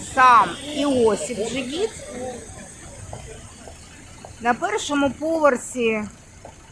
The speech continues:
тут... Були два магазини. Другий поверх — це його особиста квартира. Ну, така немаленька, десять кімнат. А третій поверх, е, був відведений для папіросного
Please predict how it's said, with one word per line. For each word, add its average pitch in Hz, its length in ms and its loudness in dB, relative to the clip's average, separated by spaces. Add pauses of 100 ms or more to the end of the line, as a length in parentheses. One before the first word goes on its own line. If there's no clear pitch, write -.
(240)
тут... 269 500 -2 (1040)
Були 254 240 6
два 247 280 6
магазини. 226 760 2 (840)
Другий 330 440 8
поверх — 220 540 4 (220)
це 269 200 8
його 233 760 6
особиста 269 520 2
квартира. 254 680 4 (560)
Ну, 605 100 -2
така 285 400 6 (800)
немаленька, 277 720 4
десять 269 400 2
кімнат. 269 480 2 (600)
А 240 180 8
третій 554 520 2 (100)
поверх, 440 520 4
е, 240 260 4
був 320 280 2
відведений 311 680 0
для 247 420 6
папіросного 269 1000 2